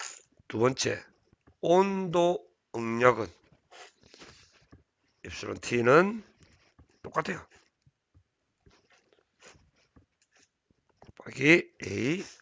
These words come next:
델타, 아, 알파죠. 알파 델타 T. 이거는 온도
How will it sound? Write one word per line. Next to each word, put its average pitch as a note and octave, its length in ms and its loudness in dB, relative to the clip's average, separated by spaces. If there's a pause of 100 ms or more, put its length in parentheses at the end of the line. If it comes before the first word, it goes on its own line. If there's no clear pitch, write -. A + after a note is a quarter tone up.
(300)
델타, - 500 -4 (600)
아, A2 160 4
알파죠. D3 440 0 (120)
알파 C3+ 600 0 (280)
델타 - 500 -10
T. - 240 -20 (3250)
이거는 B2+ 440 0 (1400)
온도 C#3 560 -4